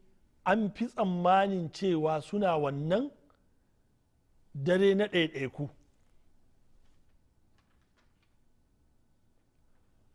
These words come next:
A nan, ko ma wanne ne, don dai ka samu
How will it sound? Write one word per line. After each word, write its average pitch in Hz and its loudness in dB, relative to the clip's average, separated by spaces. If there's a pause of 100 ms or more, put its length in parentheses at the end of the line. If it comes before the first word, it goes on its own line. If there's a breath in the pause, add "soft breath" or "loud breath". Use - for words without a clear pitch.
(300)
A 139 -4
nan, 277 -2 (1700)
ko 311 2
ma 349 4
wanne 185 0
ne, 143 -8 (1900)
don 262 2
dai 320 2
ka 277 2
samu 220 4